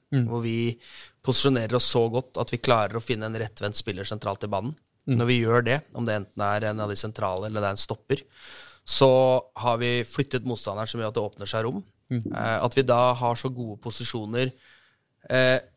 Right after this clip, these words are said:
Speaker 2: inn bak de, som gjør at vi, vi, vi truer bakrom, som åpner opp mellomrom. Eh,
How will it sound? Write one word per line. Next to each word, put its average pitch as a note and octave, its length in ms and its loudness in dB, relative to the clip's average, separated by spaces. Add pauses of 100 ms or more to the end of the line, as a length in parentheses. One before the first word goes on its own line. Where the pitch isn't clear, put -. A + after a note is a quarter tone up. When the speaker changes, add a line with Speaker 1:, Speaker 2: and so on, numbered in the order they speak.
(180)
Speaker 2:
inn C#3 200 2
bak A2+ 280 -2
de, G3+ 120 0 (800)
som C3 140 0
gjør B2+ 100 4
at A#2+ 100 -2
vi, B2 260 4
vi, B2+ 200 0
vi C3 100 -4
truer B2 400 0
bakrom, B2 440 0
som B2 160 -10
åpner G#2+ 460 0
opp A#2 120 -4
mellomrom. A#2 480 -2 (680)
Eh, B2 180 2